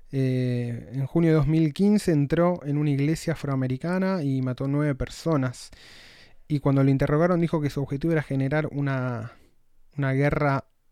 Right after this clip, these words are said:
civil, pero entre, una guerra étnica entre los blancos y los negros en Estados Unidos. Robert Bowes, en octubre, veintisiete de octubre del dos mil dieciocho,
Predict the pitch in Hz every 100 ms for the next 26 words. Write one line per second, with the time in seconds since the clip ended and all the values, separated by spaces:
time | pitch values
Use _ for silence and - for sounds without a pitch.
0 | _ - - 135 139 170 185 196 - -
1 | - - - - 139 131 127 123 131 127
2 | 123 123 - 139 143 151 147 131 127 123
3 | 117 107 135 127 127 127 127 135 143 147
4 | 139 123 110 127 123 120 - - - -
5 | - - - - - - 123 - 131 123
6 | - 123 117 110 - - - - 165 170
7 | 165 135 131 170 202 226 226 - - -
8 | - 135 131 - - - 185 175 170 143
9 | 127 135 139 - 165 147 - 185 175 143
10 | 135 170 170 - 143 175 - -